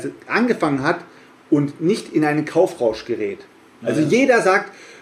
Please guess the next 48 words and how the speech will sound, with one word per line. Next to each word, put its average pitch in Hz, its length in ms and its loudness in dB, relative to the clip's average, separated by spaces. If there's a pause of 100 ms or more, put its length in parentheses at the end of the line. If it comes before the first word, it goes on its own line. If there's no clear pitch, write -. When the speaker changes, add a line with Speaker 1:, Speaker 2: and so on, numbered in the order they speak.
Speaker 1:
„Boah, 190 280 4
ich 170 160 -4
hab 175 140 -2
seit 170 160 2
einem 202 240 2
Monat 196 180 -2
angefangen, 185 400 -2
hab 180 120 -6
mir 185 100 2
jetzt 208 240 2
schon 185 280 0
fünfzehn 208 480 -4
Spiele 196 280 -2
gekauft“, 123 520 0
so. 107 180 -4 (320)
Ja, 175 280 0
weil 175 220 6
so 147 300 0
viel 208 240 -8
da 214 260 0
ist 180 240 0
und 147 120 -4
jeder 202 140 2
Speaker 2:
Ja. 175 60 -2
Speaker 1:
redet 185 220 2
über 170 160 2
irgendwas 180 600 2
und 165 120 0
Speaker 2:
Ja, 135 80 2
wenn's 123 220 -2
einmal 127 340 -2
losgeht. 135 480 0
Aber 143 160 2
das 147 180 2
ist 170 180 0
halt 160 220 2
das, 151 180 2
was 139 120 -4
du 151 80 -2
gra-, 143 140 0
auch 127 160 0
grad 139 260 0
gesagt 135 320 -2
hast 135 140 -4
mit 123 140 -4
Terra 123 240 0
Mystica. 135 580 0 (640)
Das, 139 260 0